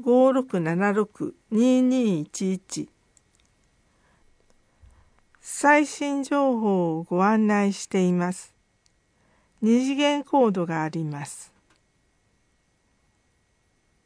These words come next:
スポーツをもっと楽しく、もっと身近に。運動したいと思ったら、スポーツ施設に行っ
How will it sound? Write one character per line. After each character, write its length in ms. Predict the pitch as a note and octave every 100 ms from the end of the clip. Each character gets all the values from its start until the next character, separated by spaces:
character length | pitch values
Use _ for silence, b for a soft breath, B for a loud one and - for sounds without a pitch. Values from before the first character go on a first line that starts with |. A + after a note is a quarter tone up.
| _ _ _ _ _ _ _
ス 160 | - -
ポ 280 | D4+ D4+ C4+
ー 60 |
ツ 200 | - F#3+
を 100 | E3+
も 140 | E3 B3+
っ 60 |
と 200 | C4 G3+
楽 320 | F#3 D#3+ F3
し 160 | F3 -
く、 240 | - D3 - _ _ _
も 160 | G3+ B3+
っ 20 |
と 240 | C#4+ - F3+
身 140 | D#3+
近 320 | D#3+ F#3 F#3
に。 220 | E3+ D#3+ - _ _ _ _ _ _ _ _ _ _ _ _ _
運 300 | C4 C#4+ C#4
動 220 | C4+ C4+
し 180 | C4 -
た 180 | - B3+
い 100 | A3+
と 140 | -
思 240 | F3 E3 E3
っ 60 |
た 240 | E3 - D3+
ら、 180 | C#3+ - _ _ _
ス 160 | - -
ポ 240 | C#4 C#4
ー 40 | C4
ツ 120 | -
施 160 | -
設 280 | - G3+ -
に 220 | E3+ D3+
行 20 |
っ 40 | E3